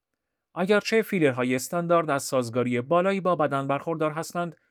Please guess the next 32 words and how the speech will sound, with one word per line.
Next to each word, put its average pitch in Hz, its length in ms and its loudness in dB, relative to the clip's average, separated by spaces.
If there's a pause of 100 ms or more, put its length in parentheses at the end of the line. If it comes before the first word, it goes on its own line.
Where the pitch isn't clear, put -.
(160)
اما 131 260 0
در 127 180 4
موارد 175 420 0
نادر 131 420 0
ممکن 185 400 -2
است 175 220 -2
بدن 123 280 0
نسبت 120 400 -4
به 123 80 -2
ژل 131 280 0
واکنش 156 520 -2
نشان 160 240 -4
دهد 139 280 0 (220)
و 214 80 0
توده‌های 135 480 2
التهابی 156 480 0
یا 175 260 4
گرانولوم 147 580 0
ایجاد 107 320 -16
شود. - 160 -20 (2500)
استفاده 214 460 2
از 214 180 0
ژل‌های 127 400 2
نامعتبر 143 680 0
یا 175 200 0
تقلبی. 117 560 -10 (1040)
یکی 135 260 -2
از 123 220 2
مهمترین 165 560 -2
دلایل 147 420 2
بروز 123 320 -2
عوارض، 127 480 0